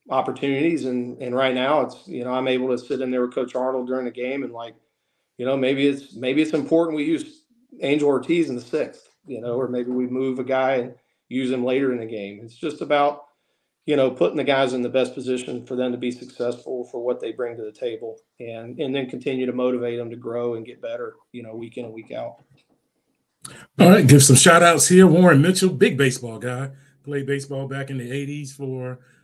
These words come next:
Speaker 2: North Carolina A and T. Warren, we need you at the baseball games to do your boo thing that you do at the
Speaker 1: <laughs>
Speaker 2: basketball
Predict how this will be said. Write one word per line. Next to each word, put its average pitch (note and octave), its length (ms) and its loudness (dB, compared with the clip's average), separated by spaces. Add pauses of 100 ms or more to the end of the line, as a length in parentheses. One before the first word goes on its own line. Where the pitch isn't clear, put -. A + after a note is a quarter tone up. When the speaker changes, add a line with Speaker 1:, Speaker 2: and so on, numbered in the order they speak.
(160)
Speaker 2:
North C#3 160 -10
Carolina C#3 240 -8
A C3+ 160 -6
and C3+ 120 -6
T. E3 160 -8
Warren, D3+ 260 -6
we D3+ 80 -8
need D#3 200 -10
you C#3+ 140 -6
at C#3 80 -8
the B2+ 60 -12
baseball C#3 380 -6
games B2+ 240 -8
to G#2+ 60 -20
do C3+ 100 -8
your A#2+ 140 -8
boo C3 220 -8
thing A2 300 -14
that A2 180 -16
you A#2 60 -14
do A#2+ 120 -10
at G#2+ 60 -10
the D3+ 120 2
Speaker 1:
<laughs> - 60 -6
Speaker 2:
basketball A#2 360 -2